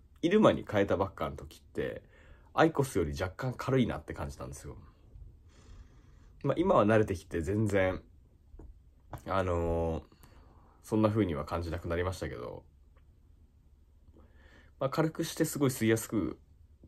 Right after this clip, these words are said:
くはなってるかなって。で、イルマになってなお、あの、ちょっと芋臭いっていう感じがちょっと薄れたと思います。だいぶ、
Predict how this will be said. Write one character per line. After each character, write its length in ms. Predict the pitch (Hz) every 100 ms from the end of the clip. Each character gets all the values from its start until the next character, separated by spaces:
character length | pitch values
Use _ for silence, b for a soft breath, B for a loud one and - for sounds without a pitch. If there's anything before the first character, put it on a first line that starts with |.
| _
く 100 | -
は 80 | 92
な 100 | 80
っ 60 | 87
て 100 | 80
る 100 | -
か 80 |
な 140 | 62 58
っ 40 |
て。 240 | - - - -
で、 480 | 117 117 117 - - b b b _ b b b b b b _ -
イ 80 | 190
ル 100 | 226
マ 120 | 143
に 100 | 101
な 80 | 92
っ 60 |
て 100 | -
な 180 | 92 127
お、 440 | 104 80 76 - -
あ 160 | 90 92
の、 460 | 87 80 73 67 - - - - - _
ち 80 | -
ょ 20 | -
っ 40 |
と 100 | - -
芋 260 | 123 156
臭 220 | 165 - 147
い 60 |
っ 20 |
て 220 | 98 - 92
い 40 |
う 80 | 85
感 240 | - 92 82
じ 120 | 82
が 140 | 80
ち 120 | -
ょ 20 | -
っ 20 |
と 320 | - 85 - -
薄 240 | - - 143
れ 80 | 131
た 120 | 78
と 80 | 80
思 160 | 71 73
い 40 |
ま 160 | 65 69
す。 200 | - - b b b b b b
だ 140 | - 113
い 80 | 131
ぶ、 320 | 135 131